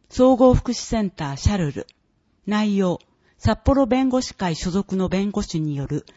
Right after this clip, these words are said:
三十分程度の法律相談。申し込み方法、事前に電話で予約。相談料無料。申し込み先問い合わせ。社会福祉協議会、電話七二の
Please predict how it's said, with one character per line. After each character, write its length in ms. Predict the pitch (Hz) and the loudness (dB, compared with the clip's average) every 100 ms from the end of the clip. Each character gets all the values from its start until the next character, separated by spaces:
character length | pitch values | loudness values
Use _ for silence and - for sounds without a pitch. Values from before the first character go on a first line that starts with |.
| _ - | _ 0
三 260 | 240 262 | 2 2
十 140 | 247 277 | 0 -2
分 260 | - 277 | -2 -2
程 220 | 254 262 | 0 0
度 140 | 247 175 | 0 -2
の 120 | 151 | -2
法 220 | 196 233 | 0 0
律 240 | 233 226 - | 0 -8 -8
相 240 | 208 165 | -6 -6
談。 180 | 131 - _ _ _ _ _ _ _ _ _ _ _ - | -8 -14 _ _ _ _ _ _ _ _ _ _ _ -2
申 160 | 240 | 0
し 80 | 247 | 0
込 140 | - 240 | 0 0
み 100 | 226 | 0
方 240 | 214 190 | 0 0
法、 300 | 156 147 - _ _ _ _ | -2 -6 -8 _ _ _ _
事 160 | 185 185 | -4 2
前 200 | 240 247 | 2 4
に 180 | 240 220 | 2 0
電 240 | 202 233 | 0 0
話 140 | 226 220 | -2 -2
で 100 | 196 | -2
予 160 | 151 | -2
約。 380 | 151 143 - - _ _ _ | -4 -8 -12 -16 _ _ _
相 340 | _ - 254 254 | _ 2 2 2
談 300 | 240 233 170 | 0 -2 -2
料 200 | 156 143 | -4 -4
無 240 | 139 143 | -4 -4
料。 300 | 147 156 143 _ _ _ _ _ _ - | -2 -2 -4 _ _ _ _ _ _ 0
申 160 | 247 254 | 0 0
し 80 | |
込 160 | - 254 | 0 2
み 100 | 240 | 2
先 300 | - 220 - | 0 -4 -6
問 200 | 196 190 | -2 -2
い 60 | 185 | -2
合 60 | |
わ 100 | 170 | -4
せ。 260 | 175 - - _ _ _ _ _ - | -6 -8 -8 _ _ _ _ _ -6
社 140 | 214 | -2
会 200 | - 262 | 0 0
福 180 | 262 247 | 0 -6
祉 160 | - - | -8 -6
協 220 | 208 202 | -2 -2
議 160 | 175 | -4
会、 260 | - 143 131 _ _ - | -10 -10 -12 _ _ -6
電 280 | 185 190 175 | -2 0 0
話 200 | 160 - - | -2 -6 -2
七 320 | 180 208 233 | 0 0 0
二 280 | 226 208 156 | 0 0 0
の 200 | 147 | -2